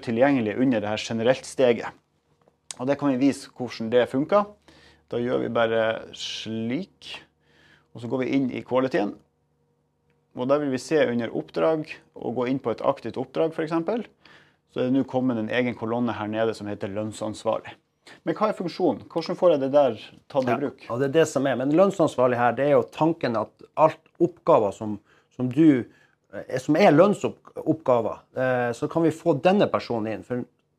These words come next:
Speaker 2: det vanlige når du skal planlegge, så henter han jo alltid medarbeideren.
Speaker 1: Mhm.
Speaker 2: Og når du går på tjenesten og skal se på hva som ligger der, så vil han jo hente, kopiere medarbeidernavnet inn der.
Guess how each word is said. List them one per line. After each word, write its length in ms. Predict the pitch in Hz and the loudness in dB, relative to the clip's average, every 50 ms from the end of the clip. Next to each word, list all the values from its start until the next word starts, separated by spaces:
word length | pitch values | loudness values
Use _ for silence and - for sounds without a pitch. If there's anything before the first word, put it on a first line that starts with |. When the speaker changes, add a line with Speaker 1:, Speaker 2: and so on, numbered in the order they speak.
| _ - | _ -2
Speaker 2:
det 80 | 139 131 | 4 6
vanlige 400 | 147 170 202 220 220 208 180 151 | 8 8 8 6 4 2 2 0
når 120 | 135 135 | 2 2
du 40 | 160 160 | 0 0
skal 180 | 156 - - - | 0 -2 -4 0
planlegge, 480 | - 147 170 196 196 196 190 202 196 190 | 2 2 2 2 0 0 -2 -2 -4 -4
så 120 | - 160 147 - - - | -4 -6 -8 -6 -2 -2
henter 300 | 165 180 - - 156 131 | 0 0 2 2 2 2
han 100 | 123 113 | 2 2
jo 60 | - | 2
alltid 400 | - 156 156 - - - 113 107 | 2 2 2 2 -2 -6 -4 -2
medarbeideren. 880 | 110 123 135 147 151 151 165 151 143 135 143 131 127 139 165 180 185 - - | -2 0 2 2 2 4 2 2 2 4 4 6 6 6 4 2 0 -4 -4
Speaker 1:
Mhm. 320 | 131 131 123 113 113 120 123 | -2 0 0 0 -2 -2 -2
Speaker 2:
Og 160 | 135 139 139 | -2 -2 0
når 80 | 139 139 | 2 2
du 80 | 160 170 | 2 4
går 180 | 151 156 151 - | 4 4 2 2
på 80 | 131 117 - _ | 0 -2 -4 _
tjenesten 800 | - - 151 156 160 170 170 170 165 165 - - 170 170 165 160 - | 2 4 6 6 6 6 4 2 0 -2 -4 -4 -4 -2 -2 -4 -4
og 160 | - 120 120 | -4 -6 -4
skal 160 | - - 120 | -4 -6 -6
se 220 | - - 147 147 120 | -2 2 2 2 2
på 160 | - - 117 | 2 -2 -4
hva 220 | 113 - 135 139 135 | -2 0 2 2 2
som 160 | - 120 123 | 0 -4 -6
ligger 200 | 131 127 123 120 | -4 -4 -4 0
der, 200 | 135 160 185 180 | 2 2 2 2
så 80 | - 180 | 0 -2
vil 160 | 180 170 160 | -2 0 0
han 80 | 143 131 | 2 0
jo 80 | 123 | 0
hente, 300 | 131 143 151 147 143 131 - | 0 0 -2 -2 -4 -6 -6
kopiere 400 | 131 - 131 131 135 127 131 117 | -6 -2 2 4 4 4 4 2
medarbeidernavnet 1040 | 113 120 131 135 131 139 131 123 127 131 131 127 127 131 127 120 104 98 98 104 | 0 2 2 4 4 4 4 4 4 4 4 4 4 4 4 4 2 0 -4 -6
inn 80 | 101 95 | -6 -4
der. 240 | 92 82 - - | -4 -4 -6 -6